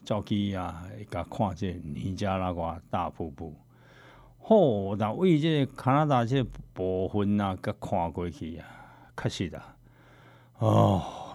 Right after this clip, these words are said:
足惊人啊，吼，足惊人啊，快呢，足恐怖的，足大的就对啊啦，吼。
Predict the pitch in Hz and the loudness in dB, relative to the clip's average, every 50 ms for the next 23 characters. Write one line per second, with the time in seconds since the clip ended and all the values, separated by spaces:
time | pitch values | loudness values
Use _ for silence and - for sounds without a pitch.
0 | - - - 143 139 135 117 95 - - - 110 104 98 98 95 90 82 80 85 | -18 0 4 6 6 6 4 2 0 0 0 2 4 4 2 2 2 0 -2 -2
1 | 90 95 87 80 90 113 131 139 104 85 - - - _ - - 107 98 - - | -2 -2 -2 0 4 6 6 6 4 2 -4 -14 -20 _ -8 -8 -8 -4 -2 -2
2 | 87 87 82 80 71 71 73 82 90 95 95 123 - _ 82 80 80 76 76 71 | 0 0 0 -2 -4 -6 -6 -4 -4 -4 -4 -6 -8 _ -8 -6 -6 -6 -8 -8
3 | 76 87 - _ - - - - - - - _ - - - - - 80 82 87 | -10 -12 -16 _ -20 -20 -20 -20 -20 -20 -20 _ -16 -16 -16 -12 -8 -4 -2 0
4 | 87 95 98 95 92 92 95 92 90 92 92 92 92 95 95 98 98 98 101 101 | 2 4 4 4 4 2 0 0 0 2 2 2 2 2 2 2 2 2 2 2
5 | 101 101 101 98 92 90 95 95 90 - - - - - - 95 104 101 95 92 | 2 2 2 0 0 0 -2 -2 -4 -6 -8 -8 -10 -6 -2 0 0 2 2 0
6 | 87 82 85 82 82 90 87 - 113 104 - - - 104 92 87 87 87 87 90 | -2 -2 -4 -6 -6 -8 -6 -6 -6 -6 -4 -2 -2 0 2 4 4 4 4 2
7 | 85 87 82 80 107 104 104 98 87 82 80 80 76 69 67 85 90 92 87 | 0 -2 -2 0 0 2 2 2 0 -2 -4 -4 -6 -6 -6 -4 -4 -4 -4